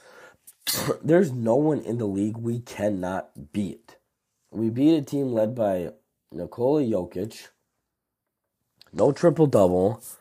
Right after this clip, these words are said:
Um, yeah, he, you know, he got off twenty-five points and ten rebounds. He only had three assists.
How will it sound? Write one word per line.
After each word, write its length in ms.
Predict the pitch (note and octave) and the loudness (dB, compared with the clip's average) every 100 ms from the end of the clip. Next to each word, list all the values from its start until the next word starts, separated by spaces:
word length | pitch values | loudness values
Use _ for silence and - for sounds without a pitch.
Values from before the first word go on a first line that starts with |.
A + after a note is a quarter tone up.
| _ _ _ _ _ _ - | _ _ _ _ _ _ 2
Um, 380 | A2 G#2+ G2 - | 4 6 2 -2
yeah, 280 | G#2 A#2+ A#2 | 4 6 6
he, 200 | A2+ - | 4 -4
you 280 | - A#2+ G#2+ | -4 0 2
know, 100 | A#2 | 2
he 180 | G#2 A2+ | 0 0
got 220 | A2+ G2 | 2 4
off 160 | G2+ - | 2 0
twenty-five 520 | A2+ G#2+ G#2+ G2 F#2 | -2 0 2 2 2
points 380 | - F#2 F#2 G2 | -2 -2 -2 -6
and 100 | E2+ | -8
ten 300 | - F2+ E2+ | -8 -8 -6
rebounds. 460 | E2+ E2 F2 F2 | -6 -2 -2 -4
He 80 | F2+ | -6
only 140 | F2 F2 | -4 -4
had 240 | D#2 _ | -6 _
three 260 | - A2 G2 | -6 -2 -2
assists. 560 | E2 F2+ F2+ - - | -4 -6 -6 -8 -18